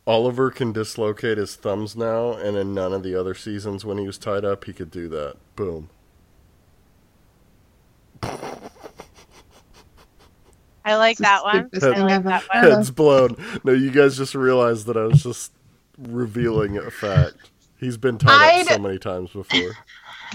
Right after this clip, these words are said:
Speaker 3: To actually answer your question, unlike Everett, I don't think we were meant to see any Flashpoint side effects in this episode. I think we're, that's, uh, down the roads, because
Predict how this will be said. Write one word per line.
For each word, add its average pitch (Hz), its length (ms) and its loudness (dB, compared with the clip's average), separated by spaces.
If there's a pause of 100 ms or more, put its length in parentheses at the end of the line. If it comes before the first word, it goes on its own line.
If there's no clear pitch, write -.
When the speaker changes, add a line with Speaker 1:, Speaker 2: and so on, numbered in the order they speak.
(100)
Speaker 3:
To 311 180 -2
actually 311 460 0
answer 226 380 -4
your 202 220 -2
question, 190 500 -4
unlike 180 380 -2
Everett, 190 400 -2 (400)
I 254 220 4
don't 311 260 6
think 254 220 -2
we 226 100 -2
were 202 160 0
meant 190 380 -2
to 202 160 -2
see 185 420 -6
any 180 480 -4 (320)
Flashpoint 185 480 2
side 175 240 -2
effects - 320 -6
in 180 100 -6
this 170 200 -10
episode. 185 580 -4 (300)
I 202 180 4
think 214 240 2
we're, 196 460 2 (180)
that's, 208 480 4
uh, 196 120 -6 (200)
down 190 320 0
the 185 100 -8
roads, 185 320 -6
because 190 440 -8